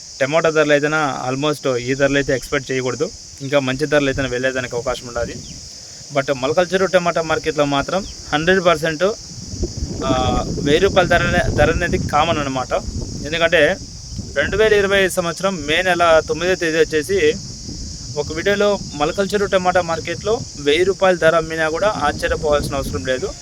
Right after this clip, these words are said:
హండ్రెడ్ పర్సెంట్ అమ్ముతుంది అనేసి కొన్ని వీడియోలు చేసినాను. But, ఆ, ఇక్కడ ప్రజెంట్ ఉన్న సమాచారం ఏమంటేనా,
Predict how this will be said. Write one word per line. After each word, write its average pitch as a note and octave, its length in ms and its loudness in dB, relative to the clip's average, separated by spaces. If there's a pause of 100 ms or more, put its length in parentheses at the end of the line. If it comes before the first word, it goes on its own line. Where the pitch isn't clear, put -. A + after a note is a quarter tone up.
(140)
హండ్రెడ్ E3+ 320 2
పర్సెంట్ F3+ 300 0
అమ్ముతుంది D3+ 400 -2
అనేసి C#3+ 340 -2 (680)
కొన్ని D3 160 0
వీడియోలు F#3 340 2
చేసినాను. D3+ 380 0 (1300)
But, F3 160 4
ఆ, F3 320 6 (140)
ఇక్కడ F#3 160 2 (360)
ప్రజెంట్ G#3+ 340 2
ఉన్న G#3 200 2
సమాచారం F3 600 0 (100)
ఏమంటేనా, C#3+ 560 0